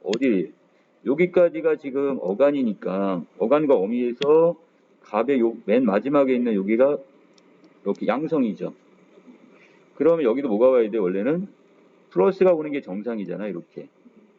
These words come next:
자, 그런데 실제적으로 여기 결합한 걸 보니까, 자, 여기는 까, 양성이 왔는데 우가 왔으니까 뭐가 와버린 거야? 음성. 그럼 모음저하가 어떻게 파괴가 됐죠?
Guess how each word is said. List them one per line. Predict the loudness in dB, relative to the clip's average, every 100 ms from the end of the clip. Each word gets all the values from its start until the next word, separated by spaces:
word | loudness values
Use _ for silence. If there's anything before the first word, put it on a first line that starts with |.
| _ _
자, | -4
그런데 | -2 -2 0 4 4 4 2 -4 -12 _ _ _ -8
실제적으로 | -2 2 4 4 4 4
여기 | 4 2
결합한 | 0 2 2 0
걸 | -2 -2
보니까, | -2 -4 -4 -6 -4 -2 -4 -8 -10 -14 -8
자, | -6
여기는 | -4 0 2 0 -2 _ _ _ _ -20 -20 _
까, | -2 2 2 0 -4 -12 _ _ -10
양성이 | -6 0 0 2
왔는데 | 2 2 -2 0 2 4 4 0 -20 _ _ _
우가 | -8 0 0
왔으니까 | 0 -4 -10 -4 -4
뭐가 | -4 -6
와버린 | -6 -8 -12 -6
거야? | -6 -6 -14 _ _ _ -10
음성. | -8 -8 -10 -12 -18 _ _ -8
그럼 | -4
모음저하가 | 0 0 2 2 2
어떻게 | -2 -4 -18 -12
파괴가 | -4 0 0
됐죠? | 0 -2 -2